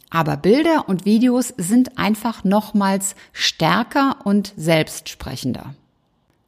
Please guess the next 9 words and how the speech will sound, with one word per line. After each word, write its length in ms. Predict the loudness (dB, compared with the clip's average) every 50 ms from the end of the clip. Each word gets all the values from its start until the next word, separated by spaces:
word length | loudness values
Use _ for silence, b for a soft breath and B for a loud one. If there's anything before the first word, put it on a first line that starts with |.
| _ _ _
Deine 220 | -2 0 0 0 2
Seite 380 | 2 2 2 4 2 0 -2
soll 440 | -6 -6 -2 0 2 2 4 4 4
nämlich 640 | 4 2 2 2 2 2 2 2 0 -2 -4 -8 -14 _ _ _ _ _
ehrliche 480 | 2 4 4 4 2 0 0 -2 -2 0
Werbung 460 | 0 0 2 0 0 -2 -4 -4 -4 -6
für 180 | -10 -10 -8 -8
dich 300 | -6 -6 -6 -6 -4 -6
machen. 420 | -6 -6 -8 -10 -14 -16 -16 -20